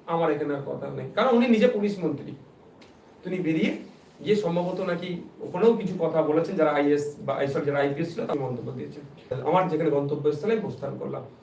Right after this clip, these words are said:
ব্যাপারটা হচ্ছে, আমি কিন্তু তারপরে এক সেকেন্ডের জন্য আমি মিডিয়ার বাইরে যাওয়ার পর ওখানে থাকিনি, কারণ আমি সিন ক্রিয়েট করার জন্য ওখানে গাড়িটা রাখিনি। আমার ইজ্জতে ধাক্কা দিয়ে আমার আঘাত লেগেছে, আমি সিন ক্রিয়েট ওখানে করতে যাইনি। আমার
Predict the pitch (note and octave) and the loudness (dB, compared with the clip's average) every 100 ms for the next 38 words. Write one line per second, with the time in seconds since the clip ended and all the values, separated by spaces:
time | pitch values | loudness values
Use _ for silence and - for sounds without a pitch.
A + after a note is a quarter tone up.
0 | - - D#3+ F3+ B3 C#4+ - G#3+ G3 A#3+ | -20 -2 2 4 6 4 6 6 6 6
1 | B3 A3+ A3 G3+ A3+ G3+ F#3 F#3 A3 A3+ | 4 6 4 6 8 8 6 4 2 4
2 | A3 G#3 G#3 F3 D#3+ D3+ D#3 E3 F#3 D#3 | 4 4 4 4 4 4 2 4 4 6
3 | E3 E3+ E3 D#3+ D#3+ D#3 C#3 C3+ B2 F3 | 4 4 2 0 -2 -4 -6 -6 0 4
4 | - - - - - G#3+ - C4+ A#3+ C#4 | 4 0 -10 -16 2 4 4 0 2 8
5 | C4+ C4+ A#3+ B3 G#3 B3 A#3 G#3+ F#3+ G3 | 8 8 8 8 8 4 6 8 8 6
6 | E3+ E3+ E3 B2 - - - - C#3+ F#3 | 4 2 -2 -4 -8 -18 -16 -4 0 4
7 | G#3 F3 E3 F3 D#3+ D#3 E3 D3+ E3+ G3 | 4 2 -2 -4 -4 -4 0 0 2 -2
8 | G#3 G3+ A3 A3 G3+ F3 F3+ E3+ D#3 E3 | 0 0 2 2 0 -2 -2 -4 -2 -4
9 | D#3 D#3 D3+ - C#3+ C#3 B2 A#2 - C3+ | -2 -2 -2 -2 -2 -2 -4 -8 -10 -6
10 | D3+ | -2